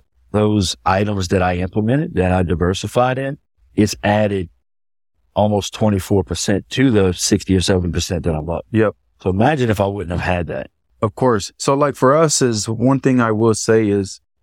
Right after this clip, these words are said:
Speaker 2: for a lot of these guys that are just coming in the industry is, like, understand that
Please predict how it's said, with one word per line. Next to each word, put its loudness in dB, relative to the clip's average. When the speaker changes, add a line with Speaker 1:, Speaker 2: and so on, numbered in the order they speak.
Speaker 2:
for 0
a 4
lot 4
of 2
these -4
guys 2
that 2
are 0
just -2
coming 2
in 0
the 0
industry 2
is, 0
like, 0
understand 2
that 0